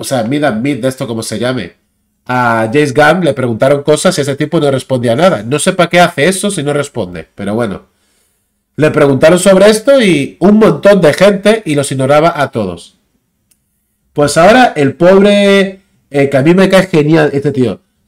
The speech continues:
Cho-, Cholo Madureira, o Madeira,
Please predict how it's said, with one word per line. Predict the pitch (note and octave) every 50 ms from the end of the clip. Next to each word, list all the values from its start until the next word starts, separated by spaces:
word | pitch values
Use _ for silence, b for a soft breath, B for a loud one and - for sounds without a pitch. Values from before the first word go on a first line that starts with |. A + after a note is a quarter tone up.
| _
Cho-, | - - F3 F3 F3 - C3+ C3
Cholo | - - F3 F3+ F#3 G3 G3 G3+ G3 F#3+
Madureira, | E3 E3+ E3+ E3 E3+ F#3 F#3+ G#3 G#3 G3 G#3 - - _ _ _ _ _ _ _ _ _ _ _ _ _ _ _ _ _ _ _ _ _ _ _ _ -
o | B2 B2 B2+ B2
Madeira, | C3 C3 B2+ C#3+ E3 E3+ E3+ E3+ F#3 G#3+ - _